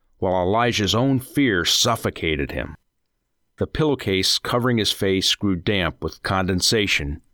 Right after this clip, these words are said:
from his heavy breathing and clung to his skin. Laurie! He sounded desperate.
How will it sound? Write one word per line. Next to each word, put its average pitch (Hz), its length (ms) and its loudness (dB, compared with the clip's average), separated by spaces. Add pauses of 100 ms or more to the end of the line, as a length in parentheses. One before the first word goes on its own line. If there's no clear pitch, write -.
from - 180 -4
his 85 160 0
heavy 110 300 2
breathing 107 560 2 (240)
and 90 200 -2
clung 92 420 -2
to 85 180 0
his 80 140 2
skin. 80 560 -2 (840)
Laurie! 214 560 0 (640)
He - 120 -16
sounded 92 540 0
desperate. - 480 -2